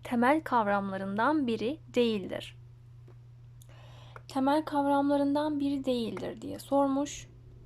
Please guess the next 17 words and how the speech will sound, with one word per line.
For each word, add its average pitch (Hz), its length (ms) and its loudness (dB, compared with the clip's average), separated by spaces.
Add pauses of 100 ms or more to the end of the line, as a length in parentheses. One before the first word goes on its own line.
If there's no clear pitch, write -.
(720)
İşçi, 262 560 -4 (180)
işveren, 233 680 -2 (300)
alt 311 380 0
işveren, 202 840 -6 (280)
iş 311 340 -2
yeri, 233 420 -4 (200)
memur. 233 720 -6 (2000)
Temel 311 300 4
kavramlarından 285 760 4
olmayan 247 600 2
seçenek 247 680 -4
E 247 140 0
seçeneğinde 190 640 -6
bulunuyor 262 340 4
arkadaşlar. 262 760 0 (200)
Memur 233 560 0 (140)
cevabımız. - 800 -4